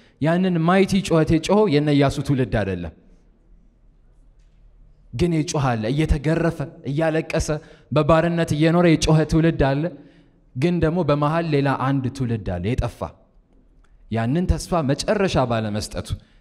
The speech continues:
በእግዚአብሔር ዘንድ ያለውን ጊዜ ባለመሙላቱ ደግሞ የጠፋ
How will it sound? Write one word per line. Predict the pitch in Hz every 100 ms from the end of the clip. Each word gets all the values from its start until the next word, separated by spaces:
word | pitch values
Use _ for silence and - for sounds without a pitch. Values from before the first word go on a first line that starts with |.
| _ _
በእግዚአብሔር | 120 127 160 175 180
ዘንድ | 175 190 151
ያለውን | 147 151 165 160 151 123
ጊዜ | 143 170 185
ባለመሙላቱ | 151 147 143 156 170 180 175 175 233 226 - - 127
ደግሞ | 113 139 160
የጠፋ | 139 139 131